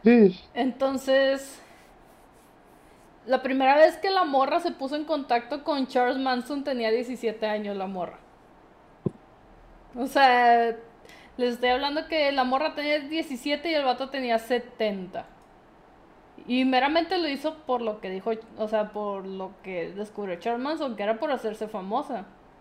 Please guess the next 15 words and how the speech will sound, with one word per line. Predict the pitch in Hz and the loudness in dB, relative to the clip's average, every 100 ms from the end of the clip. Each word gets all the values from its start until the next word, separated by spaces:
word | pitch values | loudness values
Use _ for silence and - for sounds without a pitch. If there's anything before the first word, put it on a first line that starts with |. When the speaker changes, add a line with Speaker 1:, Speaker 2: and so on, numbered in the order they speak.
| - - - - _ - 110 | -20 -20 -20 -20 _ -18 -16
Speaker 1:
O | |
sea, | - 131 127 123 123 - - - - - - - - - - - - - - | -2 4 6 6 0 -14 -20 -20 -20 -20 -20 -20 -20 -20 -20 -20 -20 -20 -20
sesenta | - - 131 131 - 135 127 - - 135 131 | -6 4 4 6 4 6 4 -2 4 8 8
y | 123 120 - - - - - | 6 0 -12 -16 -20 -20 -2
tres, | - 135 170 220 214 - - - - - - | 6 8 8 4 -2 -12 -20 -20 -20 -4 4
no, | 143 113 - - - - - - | 6 4 0 -18 -20 -20 -20 -2
cincuenta | - 135 131 131 127 127 | 4 4 6 4 6 4
y | |
tres | 123 - 160 202 - | 6 6 6 6 4
años | 165 196 220 185 | 4 8 6 8
de | 160 | 8
diferencia. | 123 - 113 127 240 - 160 101 - - - - - - - - - - - | 6 6 6 6 4 2 2 0 -6 -20 -20 -20 -20 -20 -20 -20 -20 -12 -4
Porque | 107 | 0
tenía | 120 120 | 4 4
setenta. | 151 151 165 - | 4 2 0 -2